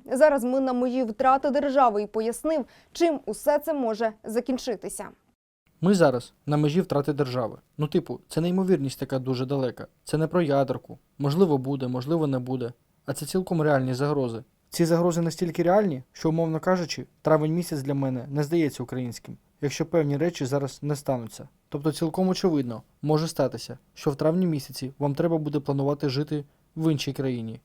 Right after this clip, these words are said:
Speaker 2: якщо ви патріот. Тому що жити з ру-, тут ви не зможете. То ти тепер маєш обрати. Мотивацію ти сам або включиш у себе і будеш захищати свою державу, ну або їдь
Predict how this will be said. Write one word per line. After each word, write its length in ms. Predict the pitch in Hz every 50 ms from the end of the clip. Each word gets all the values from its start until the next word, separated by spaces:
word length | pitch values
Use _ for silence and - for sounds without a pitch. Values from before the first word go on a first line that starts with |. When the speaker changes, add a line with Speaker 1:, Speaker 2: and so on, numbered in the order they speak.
| _ _
Speaker 2:
якщо 260 | 147 131 - - 147
ви 100 | 139 143
патріот. 500 | 143 147 139 - 147 143 131 117 107 - _ _ _ _ _ _ _ _
Тому 200 | - 156 160 151
що 120 | - -
жити 260 | 143 143 160 156 - 135
з 60 | 135
ру-, 60 | 135 880 906 906 906 906 906 906 906 906 906 906 906 -
тут 180 | - 160 139 143
ви 100 | 147 147
не 120 | 147 143
зможете. 480 | 127 135 139 127 120 110 110 - - - - _ _ -
То 100 | - 156
ти 120 | 147 196 190
тепер 280 | - 180 - 151 139
маєш 260 | 139 143 151 151 -
обрати. 400 | 170 151 143 143 127 123 - - - _ _ _ _ _
Мотивацію 580 | 151 151 147 165 156 175 196 202 202 - 156 147
ти 120 | - 165
сам 280 | - - 165 147 143 127 123
або 180 | 147 147 147
включиш 480 | 143 - - 185 202 185 156 131 - -
у 60 | 143
себе 320 | - - 147 135 127 123 - _
і 80 | 151 151
будеш 260 | 147 151 147 147 143
захищати 580 | 131 147 147 - - 156 - - 160 139 143 135
свою 240 | - - 139 139
державу, 480 | 131 147 139 147 156 147 135 127 123 - - _ _ _ _ _ _ _
ну 100 | - 170
або 260 | 175 175 165 160 170 175
їдь 300 | 160 185 202 190 -